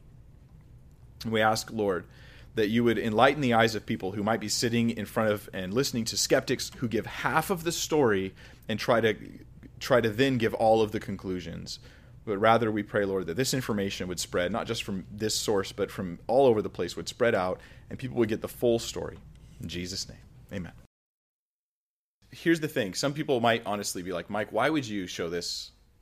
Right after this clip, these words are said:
to us even?" Like, I was happier not knowing that. 'Cause I'm just being honest. There's people who, you, it's not your head, it's your heart that just goes, "That freaks me out," okay? 'Cause I was, like, reading Mark sixteen thinking that this is the inspired word of God.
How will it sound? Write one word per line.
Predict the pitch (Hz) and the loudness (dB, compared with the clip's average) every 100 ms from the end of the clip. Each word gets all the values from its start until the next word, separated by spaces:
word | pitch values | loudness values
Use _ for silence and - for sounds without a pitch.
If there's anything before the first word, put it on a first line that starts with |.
| _ _ - | _ _ -10
to | 104 | -4
us | 95 92 | -4 -4
even?" | 98 107 117 123 _ _ _ _ _ - | -8 -8 -10 -12 _ _ _ _ _ -4
Like, | 107 | 0
I | |
was | 104 | 0
happier | 107 90 92 | 0 -2 -4
not | 87 85 | -6 -6
knowing | 82 82 95 | -8 -8 -8
that. | 104 82 76 - - - | -6 -8 -10 -16 -20 -12
'Cause | - 151 | -6 -2
I'm | 165 | -2
just | 180 175 | -2 -2
being | 170 | 2
honest. | 139 87 | 2 2
There's | 113 113 | -6 -2
people | 143 131 | -2 -2
who, | 120 | -4
you, | 113 117 110 - - | -6 -8 -12 -14 -10
it's | 120 | -2
not | 147 160 | 2 2
your | 160 | 6
head, | 156 | 6
it's | 110 - | 6 2
your | 113 | 2
heart | 135 104 95 - _ - | 4 4 2 -8 _ -6
that | 113 113 | -2 0
just | 120 | 2
goes, | - 117 110 - - - - | 6 6 4 -2 -14 -20 -2
"That | 139 156 | 0 2
freaks | 202 - | 0 0
me | 175 | 0
out," | 165 87 | 2 2
okay? | 110 123 131 | 0 2 2
'Cause | - 123 | 2 2
I | 127 | 2
was, | 127 | 4
like, | 123 | 2
reading | 123 127 | 2 2
Mark | 117 113 | 2 0
sixteen | 117 - 147 117 | -4 -4 -2 -2
thinking | 117 104 113 101 104 - _ _ _ - - - - | -4 -4 -4 -4 -6 -10 _ _ _ -18 -18 -12 -8
that | 104 | -4
this | 107 | -4
is | 110 104 | -4 -4
the | 101 | -4
inspired | 95 - 95 92 | -2 0 2 0
word | 90 87 | -4 -4
of | |
God. | 87 139 90 | 2 4 2